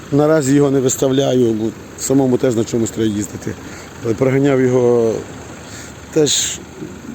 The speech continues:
може для себе, може на продаж, ще подумаю, бо машина в стані нової.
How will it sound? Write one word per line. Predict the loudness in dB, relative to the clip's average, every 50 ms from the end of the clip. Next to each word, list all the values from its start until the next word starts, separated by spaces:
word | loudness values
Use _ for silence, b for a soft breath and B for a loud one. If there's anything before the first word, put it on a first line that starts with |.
| -4 0
може | 2 4 4 4 4 2
для | 2 2
себе, | 2 2 2 2 2 2
може | 2 4 4 4 4
на | 2 2
продаж, | 2 2 2 2 2 2
ще | 0 0 -2
подумаю, | 0 2 2 4 4 4 4 4 4
бо | 4 4
машина | 2 2 2 2 2 2 0
в | 0
стані | 0 0 2 4 4 4 4
нової. | 4 4 4 4 4 4 4 2 0